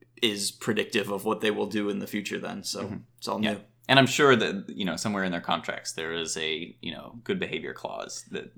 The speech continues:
Speaker 2: they could easily
Speaker 1: I'm sure.
Speaker 2: utilize here. So.
Speaker 1: Yep. And I believe that this is probably not the first time that that's been used in this season
Speaker 2: Right.
Speaker 1: of the M P L.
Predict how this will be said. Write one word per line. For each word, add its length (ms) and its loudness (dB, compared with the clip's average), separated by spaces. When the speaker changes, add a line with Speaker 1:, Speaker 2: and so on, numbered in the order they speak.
Speaker 2:
they 140 -4
could 140 -6
easily 500 -6
Speaker 1:
I'm 140 -2
sure. 340 -2
Speaker 2:
utilize 380 -8
here. 260 -10
So. 140 -8
Speaker 1:
Yep. 240 -2
And 140 4
I 140 4
believe 400 2
that 160 6
this 300 0
is 200 0
probably 240 10
not 140 2
the 60 2
first 300 2
time 260 4
that 100 0
that's 200 2
been 160 0
used 260 2
in 100 0
this 260 -2
season 400 4
Speaker 2:
Right. 60 2
Speaker 1:
of 60 -2
the 140 2
M 120 -2
P 140 2
L. 60 -4